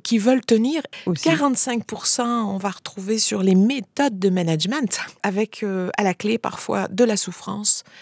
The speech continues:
Speaker 1: du harcèlement. Malheureusement, ce sont des faits établis,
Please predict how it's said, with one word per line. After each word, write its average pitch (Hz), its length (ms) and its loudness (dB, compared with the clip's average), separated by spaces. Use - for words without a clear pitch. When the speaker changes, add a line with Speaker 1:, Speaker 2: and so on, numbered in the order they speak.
Speaker 1:
du 185 200 0
harcèlement. 190 580 -2
Malheureusement, 202 540 -2
ce 208 140 -2
sont 196 160 0
des 196 100 -2
faits 208 200 -2
établis, 196 460 -2